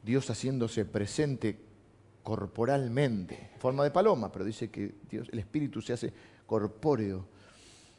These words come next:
Y el Padre hablando palabras de afirmación sobre el Hijo.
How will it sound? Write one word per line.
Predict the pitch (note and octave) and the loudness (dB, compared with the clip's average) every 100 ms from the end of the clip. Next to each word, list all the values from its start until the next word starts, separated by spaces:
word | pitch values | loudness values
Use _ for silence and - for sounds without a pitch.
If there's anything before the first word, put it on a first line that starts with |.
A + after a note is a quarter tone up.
| - - - - - _ - | -20 -20 -20 -20 -20 _ -8
Y | G#2+ | 2
el | G#2+ G2+ | 2 6
Padre | D3 C#3+ B2 | 6 8 6
hablando | A#2+ C#3+ B2+ G#2+ | 6 4 4 4
palabras | A2+ A#2+ B2+ A#2 G2+ - - - - - | 4 6 6 6 2 -6 -16 -20 -20 -6
de | G#2+ | -2
afirmación | G#2 - G#2+ G#2+ G#2 C#3+ D3 | 0 0 -2 -2 -2 -4 -4
sobre | B2+ A2 G2+ | -2 -2 0
el | G2+ | 0
Hijo. | C3 - F#2+ | -2 -4 -8